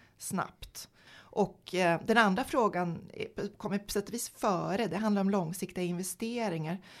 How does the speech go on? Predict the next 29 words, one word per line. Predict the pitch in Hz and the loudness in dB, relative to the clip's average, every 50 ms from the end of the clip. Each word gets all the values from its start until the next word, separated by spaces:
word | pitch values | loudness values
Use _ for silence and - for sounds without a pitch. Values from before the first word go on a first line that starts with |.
| - - _ | -20 -16 _
Hur | - 254 247 240 | -4 -4 -4 -4
kan | - - 247 220 202 196 190 190 - - - - | -4 -2 0 0 2 2 0 -4 -6 -14 -20 -12
försäkrings- | - 208 202 - 226 208 180 160 - - 185 170 170 175 175 - | -6 -4 -2 0 2 2 2 2 0 -4 -4 -2 -2 -2 -4 -4
och | - 180 | -6 -6
tjänstepensionsbranschen | - 202 180 170 - - - 170 - 170 165 - - - 185 190 196 202 208 208 - - 151 151 160 185 - - - - - - - - - - - - _ - | -4 -4 -4 -4 -6 -8 -10 -8 -6 -6 -8 -8 -6 -4 -4 -2 -2 -2 -4 -4 -6 -6 -4 -4 -6 -8 -10 -14 -20 -20 -20 -20 -20 -20 -20 -20 -20 -10 _ 4
bidra | 202 196 180 160 151 170 170 165 | 4 6 6 4 2 4 2 2
med | 165 175 | 2 0
sina | - 196 180 165 165 | -2 -2 -2 0 0
investeringar | 165 170 175 196 196 - - 226 233 233 233 220 202 180 160 147 - 156 156 165 180 190 - - - - _ | 0 0 -2 -2 -4 -4 -4 -4 -4 -2 0 0 0 0 -2 -2 -4 -4 -2 -2 -4 -4 -8 -16 -20 -20 _
för | - - - - 190 180 170 165 160 | -20 -8 -2 2 4 4 4 4 2
att | 156 160 - - _ | 0 -2 -4 -8 _
på | - 175 | -8 -8
så | 165 - - 165 160 160 | -6 -6 -4 -6 -4 -6
sätt | - - 175 160 160 - _ - | -6 -4 -4 -4 -4 -6 _ -14
investera | - - 190 185 175 180 - 196 180 170 170 | -6 -4 -2 0 0 0 2 2 4 4 4
i | 165 | 4
ny | 170 170 | 2 0
teknologi | 165 - 202 180 - - 180 170 165 156 185 208 214 220 208 202 190 | 0 -2 -4 -4 -2 0 0 0 0 0 0 0 2 2 0 -2 -2
som | - - 160 160 | -2 -4 -2 2
bidrar | 196 196 202 180 156 165 156 185 233 269 | 2 2 2 2 0 -2 -2 -2 -2 -2
till | 262 - 185 165 | -2 -4 -4 -4
en | 160 | -4
omställning | - - 175 156 151 165 - - 165 160 156 170 160 165 165 | -2 -2 -2 -2 -4 -6 -6 -6 -4 -4 -2 -2 -4 -6 -6
där | 165 156 | -6 -6
vi | 180 | -4
går | 170 185 | -4 -4
bort | 165 165 - 226 233 - - - | -4 -4 -4 -6 -6 -8 -10 -18
från | - - - 156 160 160 | -16 -12 -10 -10 -10 -10
fossila | - 165 - - 165 156 151 151 147 151 - | -10 -8 -8 -6 -4 -4 -4 -4 -6 -6 -8